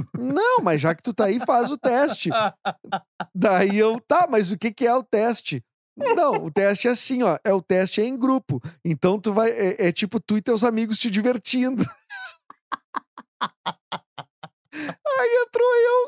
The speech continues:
Speaker 1: tipo assim, com, com um bigode, e aí, tipo assim, calvo, com entradas, e, e tipo, e uns adolescentes magrinho de quinze anos, assim, e eles eram a minha
Speaker 2: Quan-
Speaker 1: turma. E,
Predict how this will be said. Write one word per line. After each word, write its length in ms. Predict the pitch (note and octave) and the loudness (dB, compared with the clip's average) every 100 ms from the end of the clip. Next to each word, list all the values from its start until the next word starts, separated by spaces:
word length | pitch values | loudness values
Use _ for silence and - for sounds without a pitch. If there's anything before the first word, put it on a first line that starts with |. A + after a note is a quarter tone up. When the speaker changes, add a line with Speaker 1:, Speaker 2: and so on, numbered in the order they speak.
| C#5+ | -4
Speaker 1:
tipo 160 | - | -4
assim, 240 | G4+ - C#4 | -4 -4 -6
com, 280 | D#4 C#4+ F#3 | -6 -6 -6
com 220 | A3 A3+ | -8 -6
um 160 | A#3 | -6
bigode, 1000 | G3 A3+ F3 D#3 F3+ A3 C4 F#3 B2+ C3+ A2 - _ | -4 -4 -2 0 2 4 2 0 -4 -6 -8 -18 _
e 160 | E3+ F3+ | -2 2
aí, 460 | G#3 G3+ G#3+ G3 A#3 A#3 F#3 | 2 2 2 -2 -4 -16 -12
tipo 160 | - G3 | -6 -4
assim, 120 | - - | -6 0
calvo, 840 | F#3 G3+ C4+ B3 F3+ D3+ D3 A#2+ - - | 2 4 4 2 0 0 -2 -4 -10 -4
com 60 | |
entradas, 880 | F3 F3+ F3+ F3 A#3 G3+ F3 D3 D3+ D3 _ - | -2 0 2 4 2 2 0 0 -4 -8 _ -6
e, 320 | F3+ G3+ A#3 - - E4 D#4 | -2 -2 -2 -10 -18 -10 -4
e 100 | G#3 | -2
tipo, 340 | C4+ C4 D#4+ - | -2 -2 -4 -2
e 60 | B3+ | -2
uns 160 | C4+ C4+ | 0 2
adolescentes 500 | C4 C4+ - D4 - | 2 0 0 -2 -2
magrinho 540 | D4 B3 A3 C4+ D#4+ | -2 -2 -2 -2 -2
de 80 | A#3 | -4
quinze 480 | - C4 F4 E4 C4 | -8 -8 -6 -2 2
anos, 400 | A3+ B3+ C#4+ A#3 | 2 2 -2 -2
assim, 380 | G#3+ - A3 G3+ - _ _ | -2 -2 -2 -2 -6 _ _
e 100 | D4 | 0
eles 260 | F4 D4+ B3+ | 2 2 2
eram 200 | C#4 C#4+ | 4 2
a 40 | |
minha 200 | C#4 C4+ C#4+ | 2 0 0
Speaker 2:
Quan- 80 | |
Speaker 1:
turma. 480 | C4+ E4+ D#4+ F3+ C3+ | 0 0 0 -2 -2
E, 220 | - G#3+ | -4 -4